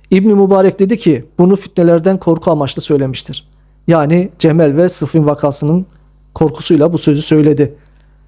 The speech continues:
Huzeyfetül Yemani'den rivayet edildi. O şöyle dedi, "İnsanların en üstünü zengin olanı en aşağı olacağı bir fitne olduğunda senin tavrın ne olur?"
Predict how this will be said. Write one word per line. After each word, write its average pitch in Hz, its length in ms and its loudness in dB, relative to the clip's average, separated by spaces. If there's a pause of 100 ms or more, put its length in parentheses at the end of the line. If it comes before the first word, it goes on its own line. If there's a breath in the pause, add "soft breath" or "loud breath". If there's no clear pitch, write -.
(640 soft breath)
Huzeyfetül 233 540 2
Yemani'den 208 520 2
rivayet 190 340 2
edildi. 147 320 -2
O 175 120 2
şöyle 196 340 2
dedi, 143 180 -2
"İnsanların 196 560 2
en 208 140 2
üstünü 196 300 0
zengin 185 340 2
olanı 165 400 2
en 196 140 2
aşağı 190 400 2
olacağı 180 500 2
bir 185 80 2
fitne 180 320 -4
olduğunda 170 640 2
senin 180 300 0
tavrın 170 380 0
ne 165 60 4
olur?" 131 280 0